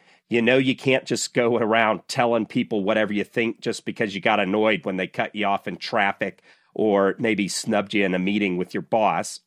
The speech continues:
right? You can't lose your crackers there. But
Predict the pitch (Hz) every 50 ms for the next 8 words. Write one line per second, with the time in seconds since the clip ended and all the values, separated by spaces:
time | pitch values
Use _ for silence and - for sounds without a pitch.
0 | _ - 85 80 82 95 117 139 - _ _ _ _ _ _ _ - 107 - -
1 | - 143 151 143 - - _ _ _ _ _ - 90 95 113 127 135 131 123 127
2 | 123 - - - 139 131 131 135 - - 92 85 78 - - 85 76 71 76 92
3 | 101 - _ _ _ _ _ _ _ _ _ _ _ _ _ _ _ - 139 139
4 | 131 123 - -